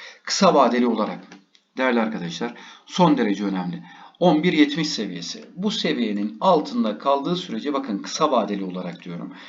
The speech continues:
On bir yetmiş seviyesinin altında kaldığı sürece değerli arkadaşlar düşüş devam edecektir. Şu seviyenin altında kaldığı sürece ilk hedefimiz sıfır yedi olacaktır.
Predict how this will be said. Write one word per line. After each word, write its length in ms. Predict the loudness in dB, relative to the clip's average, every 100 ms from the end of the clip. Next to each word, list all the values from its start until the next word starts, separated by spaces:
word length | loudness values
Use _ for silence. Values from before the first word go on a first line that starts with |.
| -20 -12 -2
On 220 | 0 2
bir 100 | 2
yetmiş 360 | 0 0 -4
seviyesinin 540 | -4 0 0 0 -2 0
altında 440 | 2 2 0 -4
kaldığı 320 | 2 2 0
sürece 540 | -6 -6 -4 2 0 0 -10 -20 -4
değerli 240 | 0 2 2
arkadaşlar 640 | 0 -6 -6 -8 -10 -8
düşüş 460 | -8 -8 -8 -6
devam 380 | -2 2 2 0
edecektir. 680 | -4 -4 -4 -6 -4 -6 -6 -18 -12
Şu 160 | -8 -6
seviyenin 480 | -4 -2 -2 -2
altında 460 | 0 0 0 -2 0
kaldığı 300 | 0 0 -2
sürece 380 | -8 -8 -6 -4
ilk 260 | 0 0
hedefimiz 480 | -2 -4 -6 -2 -2
sıfır 240 | -2 -4 -2
yedi 180 | 0
olacaktır. 540 | -2 -8 -12 -14 -20